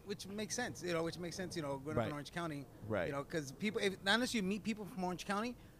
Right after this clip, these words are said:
Speaker 1: you don't know that they're actually, like, diverse in their, in their, in their thought.
Speaker 2: Right.
Speaker 1: And in their way, right? It's more like, oh, okay, Republican, right? You know, just all Wasichu status, and that's it. You know, but, you know, if you get to know people that have evolved or have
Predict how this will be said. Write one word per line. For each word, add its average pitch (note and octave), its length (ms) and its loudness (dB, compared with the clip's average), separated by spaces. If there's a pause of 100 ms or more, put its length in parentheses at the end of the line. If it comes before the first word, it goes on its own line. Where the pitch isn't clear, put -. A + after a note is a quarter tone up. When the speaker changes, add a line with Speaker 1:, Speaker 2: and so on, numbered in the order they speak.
(140)
Speaker 1:
you F3+ 120 0
don't G#3 180 4
know G#3 180 4
that E3 200 2
they're E3 120 2
actually, F3 320 2
like, D3+ 200 2 (260)
diverse D#3+ 480 2
in D#3+ 180 0
their, C#3+ 160 0 (140)
in D3 180 -2
their, C#3 180 -2
in C3+ 140 -6
their B2 140 -4 (120)
thought. D#3+ 220 -2 (240)
Speaker 2:
Right. A2+ 260 4 (100)
Speaker 1:
And D3 160 -4
in D3 80 -4
their C3+ 120 -2
way, D#3+ 160 2
right? D3+ 160 2
It's B2+ 100 -6
more E3+ 140 2
like, D3+ 120 0
oh, D#3+ 180 2
okay, C#3 280 -4
Republican, D#3+ 880 -2
right? D3+ 200 -2
You D3 120 -6
know, D3 280 0
just C#3 280 -6
all C#3+ 320 0
Wasichu D3 440 -4
status, D3 540 -2 (300)
and C3 100 -6
that's C#3 220 -6
it. F#3+ 160 -4 (340)
You D3+ 80 -8
know, D3 140 -4
but, D3+ 280 0
you D#3 120 2
know, C#3+ 100 0
if C#3+ 220 -2
you D3 180 2 (340)
get F3+ 180 0
to F3+ 100 0
know A3+ 140 4
people F3 360 2
that D3+ 160 2
have D3 160 0
evolved E3 480 4
or D3 100 2
have C3+ 200 0